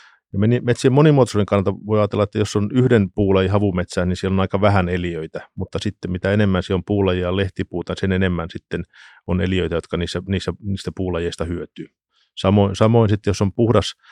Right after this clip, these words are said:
havupuumetsikkö, varsinkin jos on puhdas kuusikko, se on hyvin synkkä, pimeä,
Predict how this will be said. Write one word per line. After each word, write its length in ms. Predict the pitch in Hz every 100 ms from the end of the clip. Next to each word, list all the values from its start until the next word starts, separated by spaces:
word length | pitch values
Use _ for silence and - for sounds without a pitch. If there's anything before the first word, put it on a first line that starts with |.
| - -
havupuumetsikkö, 760 | 107 117 104 101 90 - 90 95
varsinkin 280 | 104 95 92
jos 100 | -
on 80 |
puhdas 340 | - 95 92 - _
kuusikko, 720 | - 110 104 87 - - 82 -
se 80 | -
on 100 | 98
hyvin 240 | 92 95 85 _ - - _
synkkä, 500 | - 113 107 - 92 - _
pimeä, 440 | 104 98 92 87